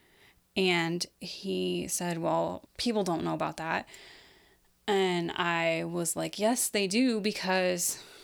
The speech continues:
I know personally, I have little kids living in the city, needing to n-,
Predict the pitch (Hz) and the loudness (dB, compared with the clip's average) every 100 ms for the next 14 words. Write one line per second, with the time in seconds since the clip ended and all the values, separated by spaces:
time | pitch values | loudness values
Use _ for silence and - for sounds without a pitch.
0 | - - - - 202 202 180 - 226 240 | -20 -20 -10 2 4 4 0 2 2 4
1 | 214 202 196 190 - 185 208 208 185 180 | 2 4 4 4 4 4 4 2 0 -2
2 | 196 190 180 - 180 190 - - 208 208 | 0 0 0 2 2 2 -2 -2 -2 0
3 | 202 180 180 175 220 233 233 233 - - | 0 0 -4 -2 0 2 0 -4 -12 -20
4 | - - - _ _ _ _ 202 196 202 | -20 -20 -20 _ _ _ _ -2 0 2
5 | 202 196 196 196 185 | 2 0 2 2 2